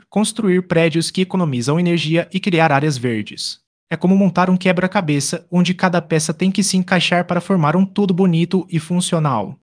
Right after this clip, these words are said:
Em Maringá, essa ideia está começando a ganhar força, e você pode ser parte disso. Exemplos de projetos sustentáveis em Maringá. Maringá está cheia de ideias legais quando se trata de urbanismo sustentável. Aqui estão alguns exemplos que vão fazer você querer sair e explorar.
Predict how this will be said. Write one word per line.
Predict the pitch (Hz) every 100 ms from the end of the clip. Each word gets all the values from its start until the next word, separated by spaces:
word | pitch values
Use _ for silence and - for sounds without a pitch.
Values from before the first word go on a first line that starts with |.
| -
Em | 160
Maringá, | 170 185 175 147 147 -
essa | 160 160 208
ideia | 170 220
está | 226 226
começando | 202 208 190 - 196 220
a |
ganhar | 196 180 190
força, | 190 143 117 113 - -
e | 165
você | 165 170
pode | 196 185 190
ser | - 180
parte | 180 135 151 160
disso. | 143 123 - - - _ _ _
Exemplos | 135 123 190 196 143
de | 143
projetos | 185 185 151 165 180 190
sustentáveis | 208 202 226 196 175 175 185
em | 190
Maringá. | 180 180 175 175
Maringá | 185 190 160 160
está | 185 214 202
cheia | - 180 175
de | 170
ideias | 165 165 180 185
legais | 170 170 196
quando | - 175 170
se | - 170
trata | 160 160 165
de | 160
urbanismo | 180 185 165 165 165
sustentável. | 190 - 214 180 151 113 - 123 - _ _ -
Aqui | 156 202
estão | 214 - 190
alguns | 175 180 190
exemplos | 170 170 196 -
que | 196
vão | 156 165
fazer | 196 170 175
você | 190 196
querer | 202 175 156 180
sair | - 165 147 165 190
e |
explorar. | 190 - 208 151 110 127